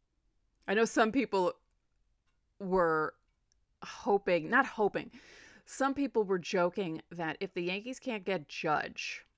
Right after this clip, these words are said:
and the Judge, <laughs> and the Judge, and the Giants get Judge, that the Yankees can swoop in and steal deGrom and then just get a guy who can play a serviceable right field and kind of boost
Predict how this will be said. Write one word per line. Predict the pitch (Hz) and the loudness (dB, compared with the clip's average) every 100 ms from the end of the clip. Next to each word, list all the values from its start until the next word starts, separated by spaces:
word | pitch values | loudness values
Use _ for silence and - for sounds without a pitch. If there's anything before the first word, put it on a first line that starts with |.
| _ - | _ -10
and | 170 | -6
the | 156 | -6
Judge, | - 180 170 175 - - _ | -4 0 0 0 -6 -12 _
<laughs> | 180 | -12
and | - | -10
the | - | -10
Judge, | - - - - - - - | -12 -14 -20 -20 -20 -20 -8
and | 196 185 | -2 -2
the | |
Giants | - 202 196 214 196 - | 0 2 4 2 -2 -2
get | 180 - | -2 -2
Judge, | - 143 - - - _ _ _ _ _ _ - | -2 -2 -4 -8 -14 _ _ _ _ _ _ -4
that | 185 | 0
the | 190 | 0
Yankees | 202 214 214 | 0 -2 -4
can | 226 185 | -4 -6
swoop | - 208 196 | 0 0 4
in | 190 | 2
and | 170 156 | 2 -4
steal | - 196 185 170 | -4 0 0 0
deGrom | 156 - 180 247 190 170 170 170 _ _ _ _ - | -4 -6 0 4 6 4 2 -8 _ _ _ _ -6
and | 190 | -4
then | 196 202 | -2 0
just | 196 - | -2 -2
get | - 190 - _ - | 0 2 0 _ -4
a | |
guy | 185 190 170 165 | 2 6 6 6
who | 170 180 | 2 -2
can | 180 | -2
play | 175 185 | 0 0
a | |
serviceable | - - 190 170 170 175 160 147 | 0 0 0 0 0 0 -2 0
right | 151 - | -2 -4
field | - 143 143 - - _ _ _ _ _ _ | -8 -8 -8 -12 -20 _ _ _ _ _ _
and | 160 156 | -12 -6
kind | 175 165 | -4 0
of | 156 147 - _ _ _ _ _ _ _ _ _ _ _ _ _ _ _ _ _ _ - | -2 -2 -12 _ _ _ _ _ _ _ _ _ _ _ _ _ _ _ _ _ _ -20
boost | 139 127 233 254 - - | -10 -2 0 0 -6 -10